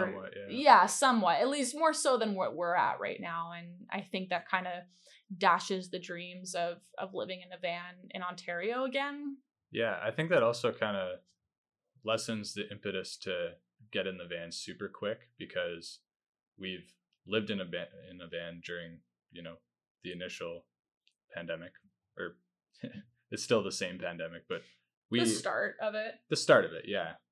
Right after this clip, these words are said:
Speaker 2: The
Speaker 1: Um,
Speaker 2: first,
Speaker 1: so we
Speaker 2: like,
Speaker 1: know that
Speaker 2: year.
Speaker 1: it's not ideal, so we're not looking to rush into the van, um,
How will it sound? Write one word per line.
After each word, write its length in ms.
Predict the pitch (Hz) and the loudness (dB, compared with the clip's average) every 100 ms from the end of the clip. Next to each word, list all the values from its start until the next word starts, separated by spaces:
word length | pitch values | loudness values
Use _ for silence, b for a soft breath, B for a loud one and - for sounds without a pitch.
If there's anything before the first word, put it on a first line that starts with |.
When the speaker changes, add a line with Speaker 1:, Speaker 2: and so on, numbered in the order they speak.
| - | -4
Speaker 2:
The 140 | 95 | -4
Speaker 1:
Um, 60 | 90 | -2
Speaker 2:
first, 160 | - | 4
Speaker 1:
so 100 | 127 | 6
we 120 | 123 135 | 8 8
Speaker 2:
like, 80 | |
Speaker 1:
know 220 | 113 117 110 | 8 8 8
that 160 | 104 | 4
Speaker 2:
year. 40 | 101 | 2
Speaker 1:
it's 160 | - | -4
not 220 | 101 92 85 | -2 -2 -2
ideal, 500 | 85 82 87 107 113 | -6 -6 -6 -6 -10
so 420 | - 85 82 - _ _ _ | -8 -6 -6 -8 _ _ _
we're 120 | 101 | -2
not 320 | 98 92 82 | 0 -2 -4
looking 320 | 101 98 101 92 | -4 -4 -6 -8
to 100 | 90 | -6
rush 320 | 87 87 - | -2 -2 -4
into 240 | 87 92 | -10 -12
the 120 | 85 | -12
van, 440 | 82 85 85 82 82 _ _ _ _ _ | -8 -8 -8 -12 -18 _ _ _ _ _
um, 360 | - 80 82 | -12 -10 -10